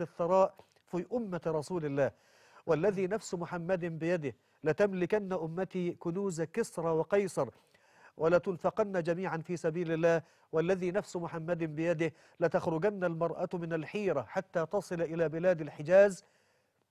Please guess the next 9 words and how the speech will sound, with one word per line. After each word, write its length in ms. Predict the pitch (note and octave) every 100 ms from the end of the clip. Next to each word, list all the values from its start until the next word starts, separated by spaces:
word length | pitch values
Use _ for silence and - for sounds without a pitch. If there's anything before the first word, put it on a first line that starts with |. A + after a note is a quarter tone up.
| _ _ _ _ _
لا 180 | D3+ F#3+
تمس 420 | F3+ F3 G3+ -
بأذى 480 | D#3 E3 F3+ D#3+ D#3+
لا 160 | D#3+ F#3
في 180 | -
ذهابها 600 | D#3 D#3+ D3 D3 F3+ D#3+ D#3
ولا 260 | E3 D#3+
في 140 | C#3 D#3+
إيابها". 640 | C#3 D3+ D3+ F3+ E3